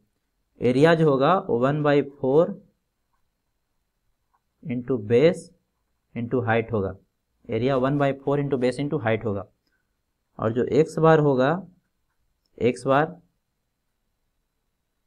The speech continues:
जो एक्स बार होगा वो होता है b by five पे, कितना पे,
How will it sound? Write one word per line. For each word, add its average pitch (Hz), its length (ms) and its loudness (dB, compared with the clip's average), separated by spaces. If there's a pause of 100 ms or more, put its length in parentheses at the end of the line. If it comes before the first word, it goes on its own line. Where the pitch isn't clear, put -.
(160)
जो 120 120 -2
एक्स - 320 0
बार 147 160 2
होगा 123 260 0 (640)
वो 123 80 -2
होता 127 180 0
है 135 140 0
b 127 180 0
by 147 120 4 (140)
five 127 360 -2
पे, 101 100 -2 (1400)
कितना 120 240 -2
पे, 165 180 -2